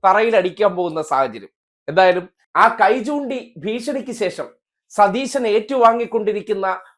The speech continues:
പുരസ്കാരങ്ങൾ എന്ന് പറഞ്ഞാൽ അത് സ്ത്രീ സ്വരത്തിലായിക്കോട്ടെ പുരുഷ സ്വരത്തിലായിക്കോട്ടെ, ഓ, വല്ലാത്ത പ്രവചനമായി പോയി.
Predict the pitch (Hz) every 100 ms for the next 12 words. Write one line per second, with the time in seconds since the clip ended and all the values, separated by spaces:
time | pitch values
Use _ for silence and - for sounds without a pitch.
0 | _ 175 196 202 240 240 240 226 202 175
1 | 156 147 101 _ _ _ _ - 147 165
2 | - 170 202 240 269 254 269 226 226 220
3 | 220 220 220 - 180 208 202 269 240 233
4 | 214 190 208 208 196 170 131 _ _ -
5 | _ _ 214 254 - - _ _ _ 160
6 | 202 262 277 - 214 - - 175 214 247
7 | 160 113 - 67